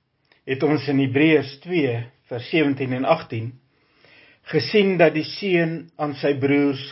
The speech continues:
gelyk geword het. Juis met die doel om vir hulle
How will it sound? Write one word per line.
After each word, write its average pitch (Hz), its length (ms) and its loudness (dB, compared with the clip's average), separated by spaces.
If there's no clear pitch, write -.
gelyk 156 340 4
geword 123 420 -4
het. 113 120 -20
Juis 165 420 4
met 156 300 -2
die 208 180 -6
doel 214 380 0
om 165 220 2
vir 147 180 2
hulle 143 220 4